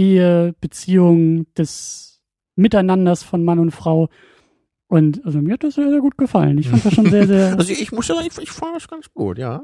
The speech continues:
Speaker 1: Ja. Hat er, hat er, hat er gut hingekriegt. Ähm, der Film basiert auf einem Buch von, äh,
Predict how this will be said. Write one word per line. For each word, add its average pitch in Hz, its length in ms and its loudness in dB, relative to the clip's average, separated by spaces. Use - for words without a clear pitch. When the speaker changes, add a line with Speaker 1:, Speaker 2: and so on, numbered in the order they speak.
Speaker 1:
Ja. 277 280 -4
Hat - 100 -2
er, 233 240 0
hat 226 140 0
er, 240 200 0
hat - 100 -2
er 233 80 -2
gut 226 140 -2
hingekriegt. 170 560 -2
Ähm, 190 240 4
der 175 140 -2
Film 247 180 4
basiert 202 420 0
auf 208 200 -4
einem 185 160 2
Buch 233 180 -2
von, 175 500 -2
äh, 165 500 -4